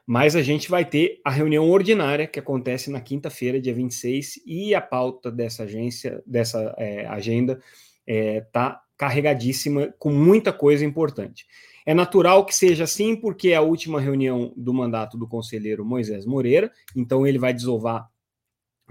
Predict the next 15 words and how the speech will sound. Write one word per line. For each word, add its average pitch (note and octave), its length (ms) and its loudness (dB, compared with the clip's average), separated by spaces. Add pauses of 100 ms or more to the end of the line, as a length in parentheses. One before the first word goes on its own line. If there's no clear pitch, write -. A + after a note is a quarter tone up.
todos C3+ 320 0
os B2 80 -2
assuntos A#2 480 -6
que B2 120 -12
tão, A2+ 460 -4
é, G#2 760 -10
é, F#2+ 40 -14
com B2+ 220 0
ele, D#3+ 280 2
né, B2 200 -2
toda, B2+ 280 -4
todos A2+ 300 -6
os A2 220 -10
regulamentos A2 680 -4
e, G#2+ 120 -8